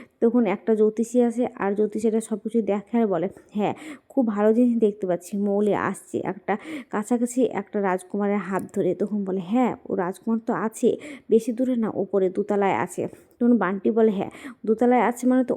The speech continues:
অরিন্দম বাবু নাকি? অরিন্দম বাবুর সঙ্গে কিন্তু ওর বিয়েটা হবে।" তখন সেখানে ঈশানী আসে আর বলে, "এসব কী হচ্ছে?" তখন বলে, "কেন ম্যাডাম, আপনি তো মৌলির মানে কি?" তখন মৌলি বলে, "না, না, আমার মা না, আমা-, আমার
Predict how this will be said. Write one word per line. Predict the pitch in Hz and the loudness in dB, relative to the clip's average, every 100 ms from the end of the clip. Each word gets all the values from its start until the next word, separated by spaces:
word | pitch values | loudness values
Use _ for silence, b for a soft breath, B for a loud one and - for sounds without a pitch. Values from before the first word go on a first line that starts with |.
| - | 0
অরিন্দম | 208 226 240 240 | 2 4 4 4
বাবু | 175 185 | 2 0
নাকি? | 196 214 220 | -2 2 2
অরিন্দম | - 202 214 214 | 2 0 0 0
বাবুর | 196 202 214 | 0 -2 -2
সঙ্গে | 226 233 247 | 0 2 2
কিন্তু | 247 226 226 - | 0 -2 -4 0
ওর | 220 208 | 0 2
বিয়েটা | 190 190 190 | 2 2 0
হবে।" | 196 196 156 - - _ _ | -2 -4 -4 -6 -10 _ _
তখন | 240 240 247 | 2 4 2
সেখানে | 247 214 214 | 0 -2 0
ঈশানী | - 214 220 226 220 | -2 -2 0 2 0
আসে | 214 240 | -2 -2
আর | 220 | 0
বলে, | 196 135 - B B B | 0 -2 -6 B B B
"এসব | 285 294 285 | 2 2 2
কী | - 330 | 6 6
হচ্ছে?" | 302 - - - B B B | 6 2 0 -4 B B B
তখন | 220 233 226 | 0 2 2
বলে, | 196 | 0
"কেন | 202 226 269 294 | 0 0 2 0
ম্যাডাম, | 202 196 233 - | 0 0 0 -2
আপনি | 190 226 220 | -4 -2 2
তো | 240 | 2
মৌলির | 226 214 226 214 | 2 2 2 2
মানে | 185 156 190 | 0 -2 -2
কি?" | 214 | -2
তখন | 196 202 208 | -2 0 0
মৌলি | 196 208 208 | 0 2 2
বলে, | - 226 B B | 0 -6 B B
"না, | 262 294 | 2 6
না, | 311 311 - | 6 2 -2
আমার | 220 240 | 2 4
মা | 240 240 | 4 4
না, | 240 - | 0 -2
আমা-, | 208 220 - | -2 -2 -2
আমার | 220 247 | 0 0